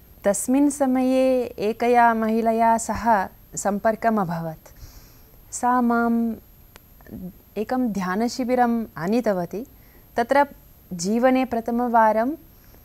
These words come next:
एतादृशाः जनाः दृष्टवती, ये शान्तिरूपेण उपवेश्य ओम्कारस्य उच्चारणं कुर्वन्ति।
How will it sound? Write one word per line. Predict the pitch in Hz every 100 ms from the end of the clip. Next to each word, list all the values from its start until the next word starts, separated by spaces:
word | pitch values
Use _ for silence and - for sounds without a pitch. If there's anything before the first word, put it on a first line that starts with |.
| - - -
एतादृशाः | 190 202 233 269 269 254 254
जनाः | 233 233 220 220 220
दृष्टवती, | 180 180 - 254 226 214 233 277 254 - -
ये | 185 214 196 190 185 - - -
शान्तिरूपेण | - 208 208 208 220 214 208 202 202 202 185 180 - -
उपवेश्य | - 190 202 190 185 202 185 170 - - - - - - -
ओम्कारस्य | 220 254 262 269 262 254 -
उच्चारणं | 262 240 202 180 185
कुर्वन्ति। | 185 180 170 165 165